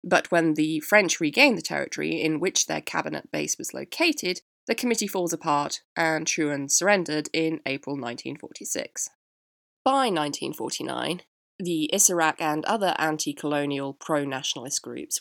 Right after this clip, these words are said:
were causing more and more trouble for the French and Sihanouk, which is not to say they weren't causing trouble before then. In nineteen forty-six, for instance,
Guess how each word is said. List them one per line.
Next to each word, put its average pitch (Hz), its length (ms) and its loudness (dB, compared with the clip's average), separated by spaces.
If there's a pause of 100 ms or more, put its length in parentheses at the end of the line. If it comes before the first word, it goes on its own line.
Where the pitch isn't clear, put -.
were 175 340 2
causing 156 580 -2
more 156 220 0
and 143 140 -4
more 135 160 -6
trouble 175 420 0
for 202 160 -8
the 208 80 -8
French 127 360 -8
and 131 160 -10
Sihanouk, - 640 -6 (640)
which - 280 0
is 202 180 0
not 190 200 2
to 170 60 -4
say 175 180 2
they 151 100 0
weren't 147 240 0
causing 143 300 -4
trouble - 380 -4 (260)
before 170 580 0
then. - 280 -4 (840)
In 143 360 2
nineteen 147 440 0
forty-six, - 600 0
for 160 120 -4
instance, - 760 -4